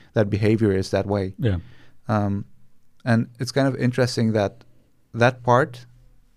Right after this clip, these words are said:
Speaker 2: Just
Speaker 1: uh, like,
Speaker 2: you
Speaker 1: th-, that's separate.
Speaker 2: you
Speaker 1: Yeah.
Speaker 2: know what's also interesting?
Speaker 1: Hmm?
Speaker 2: This commercial that's coming right now.
Speaker 1: Oh.
Speaker 2: Yeah. So, uh, we'll be right back after this commercial. And we're back.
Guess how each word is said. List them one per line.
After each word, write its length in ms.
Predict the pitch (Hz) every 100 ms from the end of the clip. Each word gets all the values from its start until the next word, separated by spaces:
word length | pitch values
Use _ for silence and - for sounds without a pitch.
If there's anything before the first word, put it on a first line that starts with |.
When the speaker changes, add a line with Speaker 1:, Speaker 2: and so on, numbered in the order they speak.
| -
Speaker 2:
Just 200 | 175 117 110
Speaker 1:
uh, 180 | 110 - - -
like, 140 | 135
Speaker 2:
you 60 | 123
Speaker 1:
th-, 60 | -
that's 160 | 147 147
separate. 440 | 147 143 101 92 - -
Speaker 2:
you 60 | 117
Speaker 1:
Yeah. 60 | 117
Speaker 2:
know 100 | 113
what's 160 | 113
also 200 | 117 107
interesting? 460 | 113 101 98 117 120
Speaker 1:
Hmm? 160 | - 113 151 -
Speaker 2:
This 140 | - 104
commercial 460 | 104 101 - 95
that's 160 | 92 90
coming 200 | 98 95
right 160 | 98 92
now. 200 | 113 101 - -
Speaker 1:
Oh. 180 | 175 120 -
Speaker 2:
Yeah. 180 | 139 135 101 - - - _
So, 180 | - 107
uh, 80 | 101 104
we'll 120 | 110 104
be 20 |
right 160 | 104 101
back 240 | 113 - - - - -
after 180 | 104 -
this 120 | 110
commercial. 320 | 143 135 - - - - - - - - _ _ _ - - _ _ _ _ _ _ _ _ _ _ _ _ _ _ - _ - - - -
And 100 | -
we're 60 |
back. 380 | - - - -